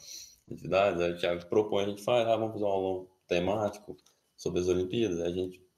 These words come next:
tá lá junto com ele, eu, o Henrique, os, os demais participantes. É, por exemplo, a gente envolveu os conceitos da física nas Olimpíadas, nos esportes.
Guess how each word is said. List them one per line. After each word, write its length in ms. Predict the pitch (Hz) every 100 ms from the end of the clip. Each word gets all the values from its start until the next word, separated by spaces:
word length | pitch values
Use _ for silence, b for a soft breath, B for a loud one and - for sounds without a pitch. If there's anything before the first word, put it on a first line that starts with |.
| _
tá 160 | 85 82
lá 220 | 87 85
junto 240 | 87 85
com 140 | - 87
ele, 500 | 98 90 82 82 90
eu, 100 | 80
o 60 |
Henrique, 340 | 78 87 85 78
os, 240 | 73 - _
os 120 | 76
demais 320 | 76 78 76 76
participantes. 680 | 76 73 - 82 87 - _ _ _ _ _ _
É, 840 | - 78 78 78 76 73 76 76 - _ -
por 100 | 87
exemplo, 200 | 82 82
a 20 |
gente 220 | 87 90
envolveu 320 | 92 90 92
os 80 | 95
conceitos 400 | 92 95 95 -
da 160 | 95 101
física 560 | - 104 107 107 110
nas 200 | 104 101
Olimpíadas, 600 | 101 101 101 98 78 78
nos 160 | 80 82
esportes. 640 | 82 _ 90 85 73 -